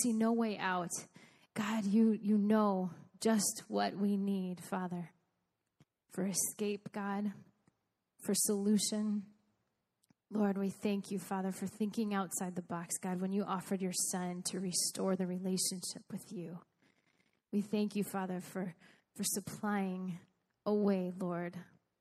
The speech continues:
that redeems us and washes us clean so that we can live in restoration with you. Lord, we thank you for that. We thank you, God, that, that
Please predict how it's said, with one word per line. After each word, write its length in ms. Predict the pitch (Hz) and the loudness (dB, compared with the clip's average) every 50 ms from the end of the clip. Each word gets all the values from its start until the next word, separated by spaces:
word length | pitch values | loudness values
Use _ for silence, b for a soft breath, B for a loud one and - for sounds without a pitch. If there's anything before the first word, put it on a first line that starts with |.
| _ _ _ _ | _ _ _ _
that 120 | 196 160 | -6 -2
redeems 580 | 160 208 202 190 175 - 190 185 185 180 175 180 | 0 0 0 0 0 -2 -2 0 0 -2 -2 -6
us 440 | 185 - - - - - - - - _ _ _ _ _ _ _ _ _ _ _ _ _ - | -8 -10 -10 -10 -10 -10 -10 -10 -12 _ _ _ _ _ _ _ _ _ _ _ _ _ -4
and 160 | 202 196 196 | -2 0 2
washes 460 | 196 196 202 202 196 - 220 196 190 | 2 2 2 2 0 0 0 0 0
us 160 | 208 190 - | 0 0 0
clean 580 | - - - - 196 185 196 226 233 220 196 175 - _ _ _ _ _ _ _ _ _ _ _ _ _ | -2 -4 -4 -4 -4 -4 -4 -6 -8 -8 -8 -10 -12 _ _ _ _ _ _ _ _ _ _ _ _ _
so 200 | - - - 214 | -10 -8 -4 -2
that 120 | 202 208 214 | 0 0 2
we 140 | 202 196 190 | 2 0 0
can 320 | - - 214 190 196 196 | 0 0 -2 -2 -2 0
live 220 | 208 208 202 185 | 0 0 2 0
in 120 | 202 190 190 | 0 -2 -2
restoration 800 | 233 - 165 - - - 202 185 185 180 175 165 - - 185 | -4 -6 -6 -6 -6 -4 -4 -4 -2 -2 -2 -2 -2 -2 -4
with 140 | 175 165 - - - - | -8 -10 -12 -14 -20 -20
you. 100 | - - - - - - _ _ _ _ _ _ _ _ - | -20 -20 -20 -20 -20 -20 _ _ _ _ _ _ _ _ -2
Lord, 160 | 220 202 196 | -2 0 2
we 120 | 190 180 - - - | 0 0 -2 -2 -2
thank 240 | 208 196 202 - - | 0 0 0 -2 -4
you 80 | 202 - - | -6 -4 -4
for 100 | 190 180 | -6 -6
that. 300 | 185 180 175 196 190 208 | -6 -6 -6 -6 -4 0
We 140 | 208 208 196 | 2 0 0
thank 360 | - - 247 247 254 240 - | 4 4 4 6 6 4 4
you, 80 | 254 | 2
God, 440 | 214 190 - 226 220 226 240 233 202 | 2 2 0 0 2 2 2 2 2
that, 200 | 196 190 196 - B B B B B B B B B B B _ _ _ - | 0 0 0 -2 B B B B B B B B B B B _ _ _ 0
that 240 | 196 190 180 - | 2 2 0 -2